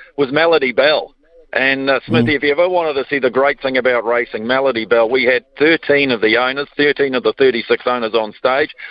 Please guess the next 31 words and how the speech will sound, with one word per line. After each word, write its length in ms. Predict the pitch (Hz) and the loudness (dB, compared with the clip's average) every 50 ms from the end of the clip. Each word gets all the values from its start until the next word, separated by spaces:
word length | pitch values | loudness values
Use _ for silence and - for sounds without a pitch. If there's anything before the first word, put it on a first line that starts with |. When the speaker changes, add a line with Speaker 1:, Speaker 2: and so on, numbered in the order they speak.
| - _ | -8 _
Speaker 1:
We 120 | 135 135 | -2 0
needed 280 | 135 156 160 147 143 120 | 2 2 0 0 0 0
a 60 | 117 | 0
bigger 260 | 107 117 110 101 104 - - | 0 0 0 -2 -4 -6 -4
stage. 380 | - 139 135 131 135 135 - - - - - - - - - | -2 0 0 2 0 -2 -4 -10 -14 -16 -16 -16 -10 -2 0
They 180 | 151 170 185 | 2 2 2
are 100 | 175 151 - - | 2 -2 -4 -6
still 200 | - 160 147 135 | -4 -4 -2 0
living 280 | 135 143 123 135 123 120 | 0 0 0 0 -2 -2
the 80 | 113 | -4
dream 360 | 104 - 117 131 131 131 120 | -2 -2 -2 -2 0 -2 -4
with 140 | 107 101 - - | -6 -6 -4 -4
this, 140 | 107 101 - - - | -4 -4 -4 -2 0
uh, 220 | 117 110 107 101 98 | 0 2 2 2 0
this 180 | 87 110 101 - - | 0 -2 -4 -4 -2
mare, 380 | 107 117 117 123 123 120 110 | -2 0 0 0 0 -2 -4
and 160 | 104 104 107 113 | -6 -6 -6 -4
many 180 | 131 131 127 | -2 -2 0
of 60 | 113 | 0
them 80 | 107 104 | 0 -2
have 80 | 107 92 | 0 0
gone 180 | 117 113 113 | 0 0 0
back 240 | 107 120 107 - - | 0 -2 -4 -4 -4
in 80 | 107 107 | -4 -4
other 200 | 110 117 107 101 | -2 -2 -2 -2
horses. 460 | 95 107 113 117 - - 104 95 87 - | 0 2 2 2 2 0 -4 -8 -4 -2
But, 140 | 107 107 - - | -2 -2 0 0
uh, 120 | 120 110 113 - - - - - - - _ - | -2 -2 -2 -4 -10 -18 -18 -18 -20 -20 _ -4
I 140 | - 120 117 | -2 0 2
dare 200 | 131 135 135 123 - | 2 0 0 0 0
say, 320 | - 127 120 117 113 107 | 0 0 2 0 0 -2